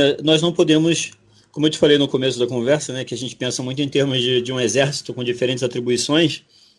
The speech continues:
Claro que a gente pesquisa bastante, né, pra fazer o nosso programa e tudo mais, aqueles assuntos pontuais, mas eu, eu estaria, é, é, exagerando se eu dissesse que nós acompanhamos com a, a mesma atenção que um analista profissional tem que ter,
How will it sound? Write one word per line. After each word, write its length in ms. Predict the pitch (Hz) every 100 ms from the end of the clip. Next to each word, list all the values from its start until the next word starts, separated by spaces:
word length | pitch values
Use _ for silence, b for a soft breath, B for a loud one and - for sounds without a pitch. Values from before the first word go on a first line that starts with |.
| b b b b _
Claro 240 | 151 151
que 80 | 185
a 200 | 175 151
gente 180 | 139 156
pesquisa 380 | 160 151 151 147
bastante, 480 | 151 160 151 143 127
né, 100 | 120
pra 120 | 123
fazer 240 | 131 117
o 40 | 117
nosso 200 | 113 -
programa 460 | 170 160 143 147
e 20 |
tudo 180 | 123 135
mais, 300 | 139 135 135
aqueles 220 | 123 127
assuntos 260 | 123 123 120
pontuais, 420 | 143 147 139 123
mas 280 | 123 123 120
eu, 280 | 127 123 127 -
eu 140 | 131
estaria, 580 | 131 143 131 135 143 143 b b _
é, 600 | - 123 120 117 117 113 - - 151 _
é, 280 | - 113 117
exagerando 520 | 123 143 143 151 143
se 80 | 143
eu 40 | 151
dissesse 360 | 139 135 135
que 60 | -
nós 300 | 143 139 -
acompanhamos 800 | 135 - 151 151 135 139 143 135
com 380 | - 135 131 113
a, 500 | 120 113 95 107 107
a 40 |
mesma 340 | 117 131 135 147
atenção 440 | 147 139 127 135
que 100 | 139
um 80 | 135
analista 360 | 127 120 120
profissional 420 | 123 151 - 123 123
tem 160 | 131
que 120 | 131
ter, 320 | - 135 123